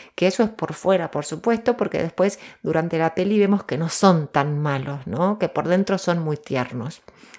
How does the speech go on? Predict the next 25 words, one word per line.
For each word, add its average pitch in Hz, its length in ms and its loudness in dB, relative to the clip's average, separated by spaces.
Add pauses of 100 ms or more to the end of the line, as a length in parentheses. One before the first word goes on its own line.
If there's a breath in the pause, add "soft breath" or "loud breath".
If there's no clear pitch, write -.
Entonces, 165 640 -2 (600 loud breath)
o - 160 -2
el 165 140 -2
chico 240 320 0
o 185 40 4
la 170 180 0
chica 226 440 2
es 180 220 -2
perseguido 247 960 2
por 208 240 4
una 190 240 4
enamorada 151 840 0
o, 151 480 -2 (280 loud breath)
o - 160 -6
por 165 140 0
un 180 120 2
enamorado. 135 680 -2 (320 loud breath)
Y 233 200 6
este 247 280 2
último, 185 680 4
el 160 260 -2
que 160 100 0
persigue 208 640 4
a 214 80 8
otro, 208 580 2